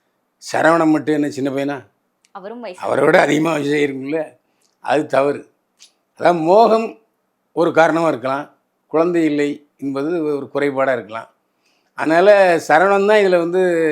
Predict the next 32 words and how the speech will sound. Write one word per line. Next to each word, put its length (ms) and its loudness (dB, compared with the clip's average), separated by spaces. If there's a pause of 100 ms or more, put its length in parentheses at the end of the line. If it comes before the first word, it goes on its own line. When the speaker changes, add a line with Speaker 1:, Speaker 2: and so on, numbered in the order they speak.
(760)
Speaker 1:
அஹ், 380 0
ரெண்டு 260 0
பேரையும் 240 0
சமாதானப்படுத்த 580 -2
வேண்டிய 280 -4
ஆளு. 320 -6 (120)
அதே 220 0
மாதிரி 240 0
இளைய 300 4
மனைவி 600 -2 (400)
சூரிய-, 800 0
ஸ்ரீதேவியும் 580 2 (380)
கொஞ்சம் 260 -2
விட்டு 200 -2
கொடுத்து, 300 -2
"சரி 320 -2
மூத்தாராச்சே, 840 -2
வாங்க 600 -2
ஒண்ணா, 480 -8 (360)
அஹ், 200 -12
நீ 220 -8
சாப்பாடுலாம் 440 0
சமைக்க 260 -10
வேண்டாம், 280 -8
நானே 280 -8
சாப்பாடு 380 -6
கொடுத்து 280 -20
விட்டுறேன்" 400 -16 (480)
அப்படின்னு 180 0
ஒரு 120 -2
சமாதானம் 560 2
பேசலாம், 440 -4